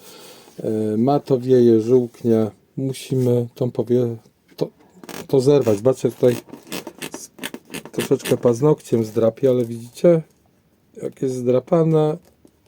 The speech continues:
no uzyskujemy już tam jakąś przejrzystość. Czyli to jest dowód na to, że jeżeli odchudzimy tą powierzchnię, zerwiemy, no to pod spodem mamy z powrotem przejrzystą, przejrzystą powłokę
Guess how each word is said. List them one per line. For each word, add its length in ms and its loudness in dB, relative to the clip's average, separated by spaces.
no 200 -4
uzyskujemy 840 -2
już 180 -6
tam 200 -2
jakąś 420 -6
przejrzystość. 720 -4
Czyli 220 0
to 120 2
jest 220 4
dowód 340 0
na 160 2
to, 300 0
że 80 0
jeżeli 340 4
odchudzimy 840 4
tą 160 0
powierzchnię, 800 2
zerwiemy, 840 4
no 80 -8
to 140 0
pod 180 0
spodem 520 2
mamy 300 2
z 80 -8
powrotem 580 -2
przejrzystą, 840 -4
przejrzystą 580 -4
powłokę 540 -8